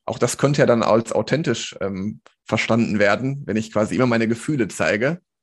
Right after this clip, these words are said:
Das kann auch auf jeden Fall jemanden authentisch machen, aber der wird dann nicht automatisch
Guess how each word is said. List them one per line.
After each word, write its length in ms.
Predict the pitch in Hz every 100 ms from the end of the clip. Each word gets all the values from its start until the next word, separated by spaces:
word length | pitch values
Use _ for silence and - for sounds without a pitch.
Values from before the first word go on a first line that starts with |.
| _
Das 180 | - -
kann 200 | 127 131
auch 180 | 120 117
auf 160 | 110
jeden 140 | 120 131
Fall 200 | 120 110
jemanden 720 | 107 107 - _ - 107 -
authentisch 520 | 101 - 113 92 -
machen, 280 | 107 - 185
aber 120 | -
der 120 | 92
wird 120 | 113
dann 60 | 123
nicht 200 | 117 -
automatisch 600 | 110 117 107 113 117 -